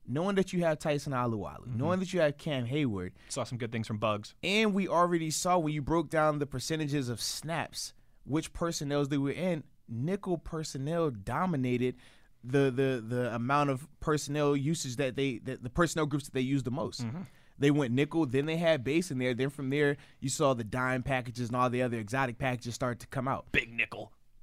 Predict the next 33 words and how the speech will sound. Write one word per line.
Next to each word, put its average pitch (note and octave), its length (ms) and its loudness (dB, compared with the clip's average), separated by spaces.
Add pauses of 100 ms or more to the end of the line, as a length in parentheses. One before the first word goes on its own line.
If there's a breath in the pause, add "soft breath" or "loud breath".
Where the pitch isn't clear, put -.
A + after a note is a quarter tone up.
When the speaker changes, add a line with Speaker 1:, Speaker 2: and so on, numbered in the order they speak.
Speaker 1:
Yeah, C3+ 160 4
and A#2+ 100 2
all A#2+ 100 4
that D#3+ 200 4
cool A2 240 -4
stuff. G#2 280 -2 (540 soft breath)
But C#3 260 4
I D3 80 4
think D3+ 300 -2
that's D#3 220 4
the C#3+ 100 0
biggest D3 420 0
reason A#2+ 400 0
why A#2+ 400 4 (120)
Javon A#2+ 340 0
Hargrave A#2 380 4
won't A#2+ 180 0
be A2 140 -2
back. D3+ 340 0
And A2 160 -6
then E3+ 320 -2 (320 soft breath)
on D#3+ 140 0
top F#3 260 2
of - 60 -8
that, G3 200 0
you G3 60 4
have F#3+ 100 4
to E3 80 -4
understand F3 460 -2
that D#3+ 200 2 (220)
Javon C3+ 440 -4
had E3+ 180 -2
another B2+ 640 0